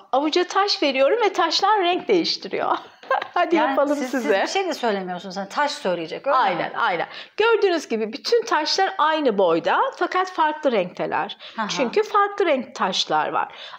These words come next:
Speaker 1: Avucunuzu açıyorsunuz. Tabii ben bu taşlara bir, e, gerçekten Rabbime sonsuz şükürler olsun. Kodlamalar yapıyorum. Kodlamalar yaptığımda, çok daha önceden yaptığım için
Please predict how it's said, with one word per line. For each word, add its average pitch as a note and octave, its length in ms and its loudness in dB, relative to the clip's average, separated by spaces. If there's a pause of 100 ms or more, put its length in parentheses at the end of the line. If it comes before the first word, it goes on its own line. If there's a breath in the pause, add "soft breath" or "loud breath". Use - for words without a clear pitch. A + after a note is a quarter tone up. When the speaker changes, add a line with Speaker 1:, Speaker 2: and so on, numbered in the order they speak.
Speaker 1:
Avucunuzu F#4 560 0
açıyorsunuz. C#4 1120 -2 (320 soft breath)
Tabii D#4+ 240 0
ben D#4 220 2 (160)
bu D4 100 -4
taşlara C#4 580 2
bir, C#4 160 -4
e, G#3 520 4 (160)
gerçekten A3 720 0
Rabbime G#3 440 -4
sonsuz G3 480 -6
şükürler - 460 -8
olsun. - 420 -4 (420 loud breath)
Kodlamalar D#4+ 680 0
yapıyorum. A3 720 2 (320 loud breath)
Kodlamalar E4 640 2
yaptığımda, D4 720 0
çok A3+ 280 -6
daha G#3 240 0
önceden G#3 360 0
yaptığım G3 480 -4
için - 220 -8